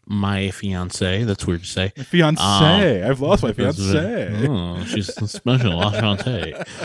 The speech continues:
Speaker 1: Um, putting up with me being in the room, usually in our bedroom, just doing this, uh, going away for an hour during, you know, time we could be spending together,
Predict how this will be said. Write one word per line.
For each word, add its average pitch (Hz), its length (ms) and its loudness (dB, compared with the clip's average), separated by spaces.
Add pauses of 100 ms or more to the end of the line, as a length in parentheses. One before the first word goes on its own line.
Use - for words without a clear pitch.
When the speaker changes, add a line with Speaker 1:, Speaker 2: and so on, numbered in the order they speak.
(300)
Speaker 1:
Um, 104 420 2 (300)
putting 110 280 4
up 101 200 0
with 95 160 -2
me 98 420 -2
being 92 340 -4
in 90 180 -6
the 87 100 -6
room, 90 500 -4
usually 87 380 -4
in 85 160 -6
our 85 120 -6
bedroom, 90 540 -2 (300)
just - 200 -6
doing 98 280 4
this, 92 440 -2
uh, 87 280 -6
going 92 220 0
away 92 200 2
for 92 140 -4
an 85 80 0
hour 85 600 -2 (140)
during, 90 460 -4 (480)
you 87 80 -10
know, 87 220 -2
time 92 260 -2
we 92 80 -2
could 90 160 -4
be 90 80 -8
spending 92 460 -4
together, 95 500 -2